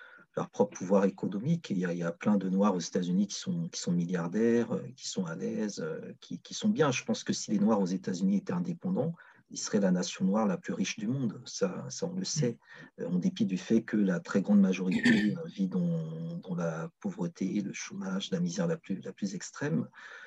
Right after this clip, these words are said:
Euh, les plus grandes fortunes, euh, sont, sont, ils sont, ils sont représentés à ce niveau-là. Donc, d'une certaine manière, euh, ils valident le principe du, du capitalisme.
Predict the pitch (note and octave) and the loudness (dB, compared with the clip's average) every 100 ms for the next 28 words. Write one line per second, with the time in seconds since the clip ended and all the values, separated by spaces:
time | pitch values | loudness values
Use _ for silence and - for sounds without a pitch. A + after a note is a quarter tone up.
0 | - - - E2 D#2 - E2 - G#2 F2+ | -20 -20 -12 -8 -6 -4 -6 -4 -4 4
1 | G#2+ - - - - B2 A2 E2+ D#2+ D#2 | 4 4 -4 -4 -2 0 2 0 -2 -6
2 | D#2+ - F2 E2+ E2 - - E3 E3+ F3 | -6 -6 -6 -8 -10 -10 -6 -6 -6 -8
3 | - - E3+ - C#3 A#2 - G#2+ G#2 - | -8 -8 -6 0 4 4 4 2 2 2
4 | G2+ G#2+ G2 A#2 B2+ G2 F2 - G2 - | 0 0 0 0 0 -2 -6 -6 -6 -4
5 | F2+ F#2 F#2 F#2+ B2+ - - - - - | -4 -2 0 0 0 -2 -8 -14 -20 -20
6 | - _ - - G#2+ F2 F#2+ A2+ D#3+ - | -20 _ -10 -10 -8 0 0 0 -2 -6
7 | - F2 - - - - G#2+ - E2+ - | -8 -8 -4 -4 -4 -4 -4 -2 -4 -6
8 | - E2+ E2+ - - F#2 - - - F#3+ | -8 -6 -6 -8 -6 -6 -4 -4 -2 -2
9 | - | -6